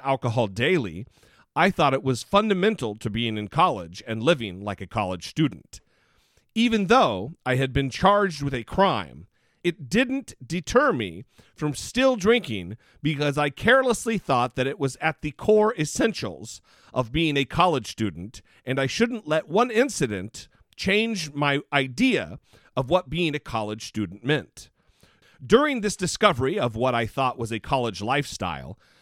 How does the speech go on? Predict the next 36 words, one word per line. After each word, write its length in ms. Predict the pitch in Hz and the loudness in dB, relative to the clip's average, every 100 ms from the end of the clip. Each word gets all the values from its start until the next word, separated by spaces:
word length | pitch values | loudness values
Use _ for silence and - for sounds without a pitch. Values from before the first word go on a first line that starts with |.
| _ _ - | _ _ 0
I 100 | 160 | 2
also 380 | 208 254 202 170 | 4 2 2 4
had 200 | 147 127 | 2 2
the 120 | 131 | 0
opportunity 520 | 117 117 117 107 143 | -2 -4 -4 -4 -4
to 60 | 151 | -2
witness 400 | 117 - 147 - | -2 -2 -6 -4
on 220 | 127 139 | -2 2
multiple 400 | 190 233 175 156 | 2 0 -2 -4
occasions 640 | - 233 277 135 110 - - _ - | 0 2 2 -2 -6 -10 -18 _ -6
people 320 | 233 226 196 | -4 2 2
being 300 | 151 156 139 170 | 2 0 0 2
intimate 480 | 247 214 131 98 - | 2 2 0 -2 -6
at 180 | 110 - | -10 -2
parties 500 | 180 165 117 98 - | 2 2 2 -6 -6
that 120 | 104 | -6
involved 380 | 107 95 98 104 | -4 -2 -2 2
alcohol. 640 | 123 - 101 - - _ _ _ _ _ | 2 0 -8 -12 -18 _ _ _ _ _
I 100 | 139 | 0
remember 460 | 151 160 165 160 143 | 2 4 4 4 2
attending 480 | 135 175 160 156 147 | 0 -2 0 0 -2
social 440 | - 170 - 139 | 0 0 2 -2
gatherings 600 | 120 180 180 143 127 120 | 2 4 4 0 -2 -2
with 140 | 147 - | -6 -6
the 80 | |
team 600 | 120 - 254 143 110 139 _ _ _ - | -8 -2 0 0 -4 -10 _ _ _ 0
where 320 | 143 156 147 | 4 6 4
these 320 | 135 208 196 | 0 -4 -2
things 340 | 202 185 160 135 | -2 -2 -2 0
were 260 | 147 143 | 2 2
not 280 | 139 180 202 | 4 4 6
only 380 | 262 294 175 123 | 4 2 0 -4
accepted, 540 | - - 110 - 117 | -4 -2 -2 -2 -4
but 140 | 120 151 | 2 4
almost 500 | 185 175 165 - - | 4 2 -2 -4 -6
encouraged 880 | 147 135 - 233 208 117 104 - | -6 -6 2 6 6 2 -2 -12